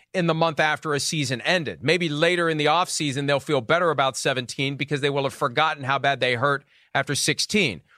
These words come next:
What's your thought generally on seventeen? I mean, I feel like it's inevitable, so I've accepted it. And the fact the union is negotiating based on seventeen, hey, if you don't want seventeen, you tell 'em from the get-go,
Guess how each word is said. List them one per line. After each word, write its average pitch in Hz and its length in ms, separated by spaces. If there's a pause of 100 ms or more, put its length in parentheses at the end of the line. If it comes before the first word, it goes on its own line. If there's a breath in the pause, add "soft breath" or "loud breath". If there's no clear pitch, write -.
(120)
What's 254 340
your 220 160
thought 175 320
generally 143 460
on 113 160
seventeen? 131 500
I 151 60
mean, 170 160
I 240 160
feel 233 180
like 175 180
it's 151 140
inevitable, 160 420
so 165 140
I've 139 140
accepted 156 560
it. 226 180 (240 soft breath)
And 160 80
the 151 60
fact 196 260
the 175 80
union 175 340
is 147 160
negotiating 160 680
based 190 240
on 190 140
seventeen, 185 580 (220 soft breath)
hey, 190 280 (160 soft breath)
if 143 100
you 151 120
don't 190 160
want 196 160
seventeen, 202 580
you 180 80
tell 208 320
'em 151 140 (180 soft breath)
from 180 140
the 170 80
get-go, 156 480